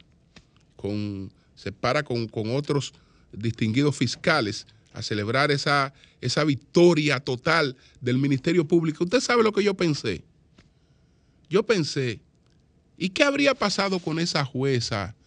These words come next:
si esa jueza otorga no al lugar a algunos?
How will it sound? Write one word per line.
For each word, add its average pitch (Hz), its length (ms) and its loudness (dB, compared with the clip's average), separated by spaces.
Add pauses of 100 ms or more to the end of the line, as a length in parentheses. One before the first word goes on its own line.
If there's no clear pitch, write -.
(460)
si 156 320 2
esa 196 380 4
jueza 160 840 0 (720)
otorga 147 920 4 (440)
no 147 400 4
al 190 100 4
lugar 139 340 4
a 131 40 4
algunos? 110 800 -4